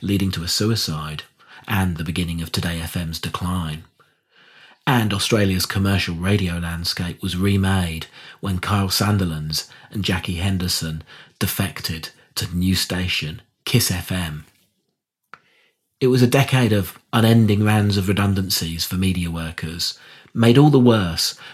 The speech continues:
when the covid recession stopped the advertising market in its tracks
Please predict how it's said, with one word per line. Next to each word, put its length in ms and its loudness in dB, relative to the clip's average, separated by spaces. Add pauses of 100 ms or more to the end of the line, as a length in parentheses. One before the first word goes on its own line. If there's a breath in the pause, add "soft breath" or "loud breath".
when 160 2
the 60 0
covid 440 0
recession 600 -2 (320 loud breath)
stopped 500 -2
the 120 -2
advertising 560 -4
market 400 -6
in 100 -8
its 180 -8
tracks 680 -6